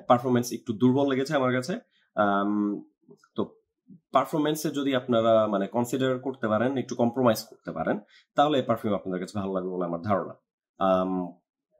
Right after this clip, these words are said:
এটা মূলত একটা ইউনিসেক্স পারফিউম। হ্যাঁ, এটা ইউনিসেক্স পারফিউম, ছেলে মেয়ে যে কেউ ব্যবহার করতে পারবে, তবে এটা একটু ফেমিনিন সাইডে যায় বেশি। তো এই ব্যাপারটা খেয়াল রাখবেন, যাদের একটু ফেমিনিন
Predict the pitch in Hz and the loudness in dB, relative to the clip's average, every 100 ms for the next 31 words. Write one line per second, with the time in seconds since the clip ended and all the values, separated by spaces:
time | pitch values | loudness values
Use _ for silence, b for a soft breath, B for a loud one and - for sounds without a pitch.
0 | _ _ _ _ - - 127 143 139 139 | _ _ _ _ -14 -4 0 2 0 -2
1 | 139 - 113 123 127 143 - 135 127 151 | -4 -2 4 4 4 -6 -4 -2 -2 -2
2 | 165 214 - - 170 107 98 123 160 156 | -4 -4 -14 -6 -4 -4 2 4 4 0
3 | - 95 87 92 - 117 120 113 123 120 | -4 -6 -4 -6 -2 0 0 0 -2 -2
4 | 123 123 110 120 117 127 - 120 95 120 | -2 -6 -4 -4 -4 -6 -2 0 0 -4
5 | B B B 104 110 - - 113 113 110 | B B B -4 -4 -6 0 2 2 -2
6 | 95 90 87 78 - - - _ _ _ | -4 -4 -2 -4 -4 -14 -16 _ _ _
7 | 104 98 110 127 135 120 135 123 110 113 | -2 -2 -2 -2 -2 0 0 0 2 0
8 | 113 127 113 113 | -2 -2 0 0